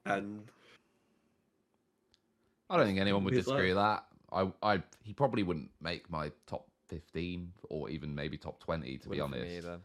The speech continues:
Speaker 3: There are a
Speaker 2: But
Speaker 3: lot of, I actually think this, of, I was kind of funny in the intro spiel you were kinda doing to, to the top ten, 'cause I actually think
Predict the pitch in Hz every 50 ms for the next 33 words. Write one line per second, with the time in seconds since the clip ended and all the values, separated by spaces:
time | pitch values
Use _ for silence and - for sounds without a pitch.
0 | - - 208 202 90 85 82 80 98 101 95 92 92 92 90 - 120 113 117 120
1 | 117 - 113 - 110 104 92 104 95 117 - - - - _ - - - 139 131
2 | 123 - - 135 - - 131 127 131 131 123 - - 147 156 - - 127 127 127
3 | 110 107 110 110 - 113 110 107 - - 113 110 110 107 104 101 113 104 101 90
4 | 107 104 104 104 - 98 - - 110 - 98 92 - 98 98 - - - 92 98
5 | 104 110 117 - _ _ _ _ _ _ - - 110 120 135 151 180 185 - 135
6 | 143 135 117